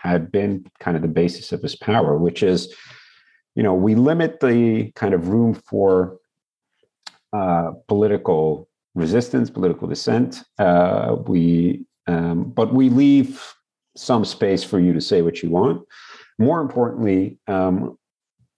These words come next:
you know, we guarantee a kind of level of individual freedom in terms of your freedom to move around, go on vacations,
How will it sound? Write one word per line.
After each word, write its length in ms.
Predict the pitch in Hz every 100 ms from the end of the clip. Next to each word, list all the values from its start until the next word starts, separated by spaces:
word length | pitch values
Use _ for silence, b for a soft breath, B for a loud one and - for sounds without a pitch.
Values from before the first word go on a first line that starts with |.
| _
you 120 | 110 87
know, 340 | 82 87 -
we 220 | - 92
guarantee 560 | 85 110 120 117 - 98
a 80 | 90
kind 240 | 98 92
of 160 | - -
level 420 | 104 95 98 92
of 360 | 90 87 85 - _ _ _ _ _ _ _ _
individual 500 | 120 101 107 156 170
freedom 380 | 139 147 147 143
in 60 | -
terms 260 | - 95
of 100 | 78
your 80 | 82
freedom 300 | - 87 76
to 120 | -
move 200 | 76 73
around, 480 | 92 110 104 85 71
go 120 | -
on 140 | - 85
vacations, 880 | 80 - 107 - - - 117 -